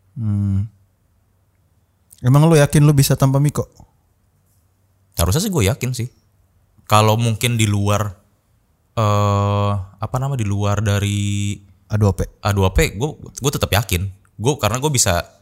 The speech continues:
Speaker 2: nyari, apa namanya, kerjaan lain juga yang memang membutuhkan skill gua, bukan persona gua gitu.
Speaker 1: Hmm, enggak, maksudnya dalam segi pembuatan konten. Kan kalian udah tandem
Speaker 2: Hmm.
Speaker 1: nih berdua, udah
Speaker 2: Hmm,
Speaker 1: lama
Speaker 2: hmm,
Speaker 1: kan.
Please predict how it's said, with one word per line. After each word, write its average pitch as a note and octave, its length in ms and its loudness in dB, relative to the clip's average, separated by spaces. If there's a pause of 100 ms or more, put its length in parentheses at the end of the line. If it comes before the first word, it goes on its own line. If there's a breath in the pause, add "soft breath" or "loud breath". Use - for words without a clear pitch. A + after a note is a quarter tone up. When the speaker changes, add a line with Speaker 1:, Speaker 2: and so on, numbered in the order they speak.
(280)
Speaker 2:
nyari, F2 380 -4
apa - 200 -8
namanya, B2 240 -8
kerjaan F2+ 360 -2
lain F2 220 -2
juga A2 260 0
yang F#2 220 0
memang F2+ 420 -4
membutuhkan F#2 540 -4
skill E2+ 280 -2
gua, G#2+ 240 2
bukan F2+ 320 -4
persona E2+ 320 -6
gua G2+ 300 0
gitu. D#2+ 260 -6 (160)
Speaker 1:
Hmm, F3 260 4
enggak, D3 180 4
maksudnya B2 300 4
dalam A#2 340 4
segi B2+ 220 0
pembuatan A#2 440 4
konten. A#2 500 2 (500)
Kan D#3+ 200 2
kalian F#3+ 320 4
udah C#3 160 4
tandem A#2+ 340 6
Speaker 2:
Hmm. C3+ 100 6
Speaker 1:
nih C3 120 6
berdua, B2 360 4
udah A#2 140 6
Speaker 2:
Hmm, G2 140 2
Speaker 1:
lama A#2+ 240 4
Speaker 2:
hmm, G2+ 100 2
Speaker 1:
kan. F#2+ 120 4